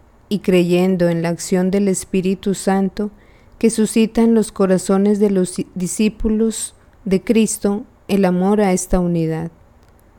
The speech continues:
Nos abrigamos la esperanza de que los cristianos que no están todavía en plena comunión con la Iglesia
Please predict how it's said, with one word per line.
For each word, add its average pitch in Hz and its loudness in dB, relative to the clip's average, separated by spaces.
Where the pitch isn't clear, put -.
Nos 214 4
abrigamos 214 2
la 247 4
esperanza 185 0
de 202 0
que 190 -2
los 180 -2
cristianos 185 -2
que 175 0
no 180 2
están 208 2
todavía 180 0
en 156 -4
plena 190 -2
comunión 170 -2
con 196 -2
la 196 0
Iglesia 185 -2